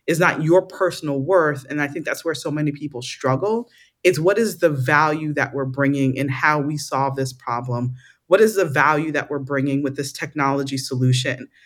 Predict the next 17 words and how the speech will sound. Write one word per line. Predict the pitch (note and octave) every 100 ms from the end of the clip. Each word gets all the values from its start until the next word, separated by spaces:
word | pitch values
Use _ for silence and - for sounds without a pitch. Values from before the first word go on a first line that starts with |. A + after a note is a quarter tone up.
| _
How | - F#3
are | G#3+ A#3
we | A3 F3+
saving | - D#3 D3+ D3
people | C#3+ C#3 B2+ B2+
time? | - D#3 B2+ A2+
Because | C3+ C3 C3
that | D3+
is | D3
the | C3+
biggest | B2+ D3+ D3 D3
commodity | - D3 C3+ C3+ C3+ B2
that | A#2+ - -
you | C3
cannot | - E3 D#3+ B2
get | G2 -
back. | A2+ F#2 -